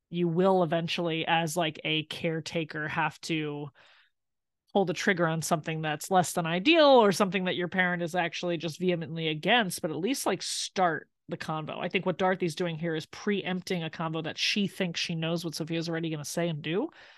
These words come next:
So, which is, like, kind of fair based on past experience, but also not fair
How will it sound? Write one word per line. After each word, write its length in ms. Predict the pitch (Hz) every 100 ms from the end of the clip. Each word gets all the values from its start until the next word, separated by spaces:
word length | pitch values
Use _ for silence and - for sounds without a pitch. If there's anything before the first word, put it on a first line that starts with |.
| - - _
So, 760 | - - 175 165 160 160 160 _ _ _ -
which 340 | 208 190 - -
is, 180 | 233 226
like, 240 | 190 185 _ _ _
kind 500 | - - 233 254 277
of 120 | 262 202
fair 520 | - 190 180 220 302
based 380 | 220 190 - 190
on 120 | 180
past 320 | 180 180 -
experience, 600 | 170 - 170 175 202 226 -
but 100 | -
also 380 | 175 175 196
not 640 | 170 156 160 170 156 156 - _
fair 540 | _ - 160 - -